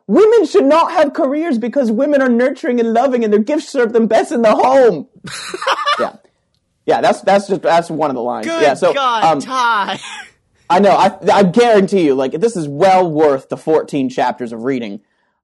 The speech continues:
Speaker 1: Um, look, um, this is, this is the last one I'll read just because I know that you'll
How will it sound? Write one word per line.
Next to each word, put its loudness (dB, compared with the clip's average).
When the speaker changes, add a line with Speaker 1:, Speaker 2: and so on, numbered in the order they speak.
Speaker 1:
Um, 0
look, 0
um, 2
this 2
is, 0
this -8
is -6
the -4
last 0
one 0
I'll -2
read 0
just -10
because -2
I -2
know 0
that 0
you'll 2